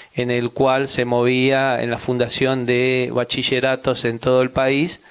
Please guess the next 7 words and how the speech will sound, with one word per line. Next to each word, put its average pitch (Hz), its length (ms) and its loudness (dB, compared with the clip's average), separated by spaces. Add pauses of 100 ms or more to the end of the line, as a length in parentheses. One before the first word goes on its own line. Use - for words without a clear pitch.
(540)
en 127 160 -2
lugares 123 360 2
donde 120 220 0
había 120 520 2
ausencia 123 580 -2
del 120 120 0
Estado, 135 540 0